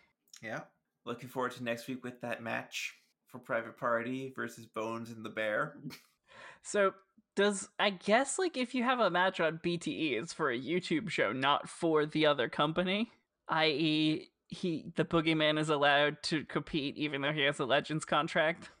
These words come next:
Speaker 2: As long as he doesn't compete under the name the Boogeyman.
Speaker 1: In the last couple months, everything in the wrestling world has just been, "I'm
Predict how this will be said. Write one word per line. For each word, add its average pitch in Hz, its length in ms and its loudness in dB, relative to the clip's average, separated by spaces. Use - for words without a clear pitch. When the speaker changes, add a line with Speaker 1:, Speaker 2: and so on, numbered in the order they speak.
Speaker 2:
As 175 160 0
long 175 160 6
as 170 80 0
he 170 80 2
doesn't 165 280 0
compete 160 380 -2
under 151 300 2
the 143 140 0
name 143 320 0
the 139 100 -4
Boogeyman. 143 680 0
Speaker 1:
In 123 160 -6
the 123 80 -2
last 131 460 0
couple 123 380 -4
months, 101 640 -6
everything 123 520 -4
in 117 140 -4
the 110 100 -2
wrestling 107 420 -6
world 107 220 -4
has 98 100 -14
just - 240 -20
been, 107 200 -4
"I'm 101 180 -4